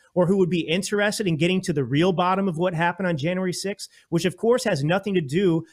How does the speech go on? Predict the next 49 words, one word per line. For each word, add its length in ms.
with 160
Donald 320
Trump's 300
involvement. 540
His 140
involvement 520
was 180
nil. 320
That 280
was 120
a 80
made-up 440
hoax 320
from 160
the 60
beginning. 460
The 80
real 240
questions 500
are, 280
why 300
did 120
they 120
refuse 400
the 100
National 400
Guard? 380
Why 300
was 160
the 100
police 380
presence 580
so 320
small? 680
Uh, 160
why 320
did 80
the 80
police 440
seem, 460
it, 160
you 160
know, 160
this 220
latest 340
video 260
came 220
out 220
today 420